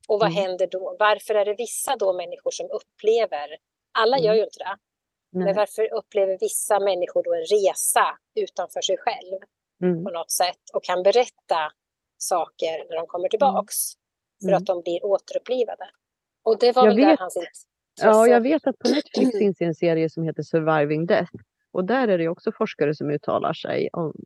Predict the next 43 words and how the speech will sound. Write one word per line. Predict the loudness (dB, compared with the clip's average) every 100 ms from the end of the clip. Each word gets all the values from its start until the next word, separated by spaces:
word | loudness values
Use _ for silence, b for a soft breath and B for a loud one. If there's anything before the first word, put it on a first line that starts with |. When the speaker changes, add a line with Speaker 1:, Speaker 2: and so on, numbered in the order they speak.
| _
Speaker 2:
alltså | -10 -6
då | -2
har | 0
man | 0 0
ju, | -2 -4 _ _ _ _ _ _ _ _ _ -10
eh, | -6 -6 0
det | 0
är | 0 2
några | 4 6
avsnitt | 4 2 -2 -2
där | -2
som | -2
jag | -4
inte | -4 -4
riktigt... | -6 -6 -10 _ _ -20 _ -20 -20 -20 _ -4
Det | 2
är | 2
så | 0
där | 0 0
kan | 0
man | -4
spola | -4 -2 -2
förbi, | -4 -8 -6 -4
men, | -4 -4 -4
men | -4
några | -2 -2 0
Speaker 1:
Mm. | 0 -2 -4
Speaker 2:
avsnitt | -8 -8 -6
i, |
i | -6
den | -6 -6
serien | -6 -4 -6 -6
var | -6 -6 -8
väldigt | -12 -10 -10 -10
intressanta. | -12 -12 -12 -12 -12 -6 -6 b b b -4
Och | 2
jag | 4
vet | 4 4
Speaker 1:
Mm. | 2 -2
Speaker 2:
att, | -2 -2
eh, | 2 2 2
Windbridge | 0 0 0 -2 -4 -6
Institute, | -6 -4 -4 0 -2